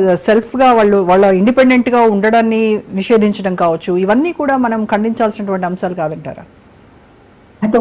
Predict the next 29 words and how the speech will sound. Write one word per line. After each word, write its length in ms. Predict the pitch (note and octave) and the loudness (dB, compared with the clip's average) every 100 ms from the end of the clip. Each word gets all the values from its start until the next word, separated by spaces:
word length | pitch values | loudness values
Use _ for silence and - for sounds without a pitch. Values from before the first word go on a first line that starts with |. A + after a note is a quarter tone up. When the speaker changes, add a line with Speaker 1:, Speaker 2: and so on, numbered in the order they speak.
| G#3+ | 0
Speaker 2:
ఒకటి 240 | A#3+ B3 - - - _ _ _ _ | 0 0 -2 -6 -18 _ _ _ _
మీరు 200 | D3+ G3 - - A2 | -2 0 -2 -4 -4
ఇప్పుడు 220 | A#2+ C#3 A#2 - - _ E3+ | -4 -2 -4 -4 -14 _ -2
ఈ 20 | A2+ A2+ | 2 2
మర్డర్ 360 | D3+ G#3+ B3 - | 2 2 0 -2
చేసిన 260 | A3+ A3+ B3 | -4 -4 -2
వాళ్ళు 160 | B3 A#3+ E3+ | -2 0 0
గత 160 | E3+ F#3 D#3 | 2 2 0
వంద 180 | F#3 G#3+ G#3 | 0 0 0
మర్డర్స్ 360 | A3 A3+ A3 A3+ G#3+ | 0 0 0 -4 -2
ఫ్యామిలీ 340 | F3 G3 A#3 A3 G#3 | 0 2 2 0 0
మర్డర్స్ 300 | G#3 F#3+ F3 | 0 2 2
అంటానా, 320 | D#3 D3 A#2+ A#2 - C#3+ | 0 0 0 -2 -2 2
ఆడవాళ్ళు 360 | D#3+ G3 G#3 G#3+ - | 2 4 2 0 0
చేశారు 300 | F#3 G3 F#3+ E3 | -2 0 0 0
అంటలేదు, 400 | D#3+ D3+ C3+ E4 - _ C#3 | -2 -2 -2 -4 -8 _ 0
మగవాళ్ళు 300 | D#3+ F#3 F#3 | 2 2 0
కూడా 120 | F#3+ F#3 | 0 0
చేసి 220 | F3+ F3+ G#3 - | -2 -4 -6 -4
సూట్ 180 | E3+ - | -6 -2
కేసుల్లో 340 | E3 - E3+ F3 | -2 0 0 0
పెట్టేసి 360 | E3 - E3 - F#3+ - | 0 -2 -6 -6 -10 -6
అందరూ 220 | D3 G#3 F3 | -2 -2 -2
చదువుకున్న 360 | F#3 F#3+ G#3+ G#3 | -6 -4 -2 -2
వాళ్ళే 160 | G3+ G3 | -2 -2
కదా, 140 | G#3+ - _ _ _ _ _ _ _ _ _ _ - | -4 -6 _ _ _ _ _ _ _ _ _ _ -4
అందరూ 260 | D3 G#3+ B3+ B3 | -2 0 0 0
డిగ్రీ 200 | A3+ A#3+ A#3 | -2 0 2
హోల్డర్స్. 360 | A#3 G#3 - | 2 -2 -6